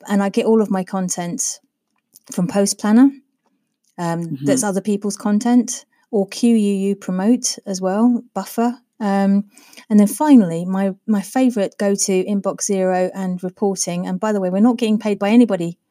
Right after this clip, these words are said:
Speaker 2: No.
Speaker 1: to mention any
Speaker 2: No,
Speaker 1: of
Speaker 2: we're not.
Speaker 1: these.
Speaker 2: Although if they would like to pay us, you know,
Speaker 1: Yeah,
Speaker 2: we'd, we'd
Speaker 1: anytime, guys, you, we
Speaker 2: Yeah.
Speaker 1: can give you our
Speaker 2: We'd
Speaker 1: bank
Speaker 2: be
Speaker 1: details.
Speaker 2: happy enough. Yeah.
Speaker 1: Yeah.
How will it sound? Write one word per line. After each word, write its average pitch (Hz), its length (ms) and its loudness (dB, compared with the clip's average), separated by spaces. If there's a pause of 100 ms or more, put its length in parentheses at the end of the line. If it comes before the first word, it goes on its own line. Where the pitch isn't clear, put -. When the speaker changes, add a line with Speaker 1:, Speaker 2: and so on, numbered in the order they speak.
Speaker 2:
No. 165 200 0
Speaker 1:
to 202 80 6
mention 202 280 4
any 175 120 2
Speaker 2:
No, 170 60 2
Speaker 1:
of 160 60 -2
Speaker 2:
we're 160 140 2
not. 180 160 0
Speaker 1:
these. - 160 -4 (500)
Speaker 2:
Although 202 180 0
if 180 100 -4
they 190 100 2
would 175 100 0
like 196 180 -4
to 202 80 -6
pay 208 200 0
us, 151 240 -4
you 269 80 6
know, 339 80 2
Speaker 1:
Yeah, 302 80 0
Speaker 2:
we'd, 208 80 -2
we'd 240 80 0
Speaker 1:
anytime, 320 540 4
guys, 240 440 0
you, 226 440 -2
we 226 100 0
Speaker 2:
Yeah. - 80 0
Speaker 1:
can 233 140 4
give 254 180 0
you 269 140 -2
our 247 80 0
Speaker 2:
We'd 240 60 -8
Speaker 1:
bank 226 180 0
Speaker 2:
be 208 80 0
Speaker 1:
details. 233 220 2
Speaker 2:
happy 240 140 2
enough. 254 380 -2
Yeah. 220 240 -4
Speaker 1:
Yeah. 226 180 -2